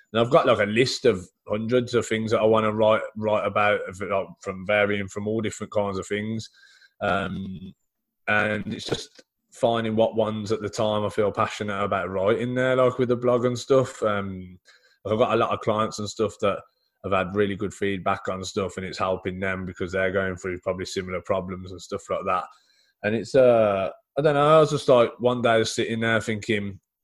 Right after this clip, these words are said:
you know, I've had, I've had to come through some hard times and stuff, and if, like, one person can even take, you know, sort of inspiration and motivation from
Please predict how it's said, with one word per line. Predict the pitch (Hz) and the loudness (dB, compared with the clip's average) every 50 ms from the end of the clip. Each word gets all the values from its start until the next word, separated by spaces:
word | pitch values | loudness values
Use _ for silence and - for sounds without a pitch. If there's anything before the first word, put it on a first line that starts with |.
| _ - - - - | _ -20 -20 -12 -8
you | - - | -4 -2
know, | 104 104 | 0 2
I've | 110 117 | 4 4
had, | 117 120 110 - - - - | 4 4 2 -2 -6 -4 -4
I've | 107 98 | -2 0
had | 113 113 113 - | 2 0 0 0
to | - | -2
come | - 120 107 | -4 -4 -2
through | - 110 104 | -2 -2 -2
some | - 110 101 | -4 -4 -4
hard | 110 113 110 107 104 - | -2 0 0 0 0 2
times | - 123 110 107 107 110 107 104 | 2 2 2 2 0 -2 -4 -6
and | 104 98 | -8 -8
stuff, | - - 113 107 107 - - | -2 0 2 2 2 0 -2
and | 101 101 | -6 -6
if, | 95 - - 117 | -8 -4 0 0
like, | 107 101 95 - - | 2 2 0 -2 -2
one | 110 117 113 110 | -2 0 0 -2
person | 113 - 110 110 107 104 - - 104 101 98 | 0 0 2 4 4 2 0 -4 -6 -8 -6
can | - 110 101 104 | -4 -4 -4 -2
even | 104 101 101 101 | -4 -4 -6 -4
take, | - 113 101 98 98 - - - - - _ _ _ _ _ _ _ _ _ _ _ _ _ _ _ _ _ - | -2 0 0 0 0 -2 -6 -12 -20 -20 _ _ _ _ _ _ _ _ _ _ _ _ _ _ _ _ _ -10
you | - 110 | -8 -6
know, | 101 101 101 98 98 98 101 98 - _ | -4 -2 -2 -2 -2 -2 -4 -6 -8 _
sort | - - 110 101 - 98 101 | -2 0 2 2 2 2 0
of | 95 98 - _ _ _ _ _ _ _ - | 0 -2 -6 _ _ _ _ _ _ _ -8
inspiration | 110 107 95 - - 113 104 104 107 104 - - 107 101 | -8 -8 -6 -2 0 2 2 4 2 2 0 0 -2 -2
and | 101 101 101 | -2 -2 0
motivation | 104 104 98 95 104 101 104 104 101 - 101 98 | 0 0 0 2 2 2 2 2 2 0 -4 -8
from | 92 - 104 101 98 95 98 98 92 - | -6 -4 -4 -2 -2 -2 -4 -6 -8 -10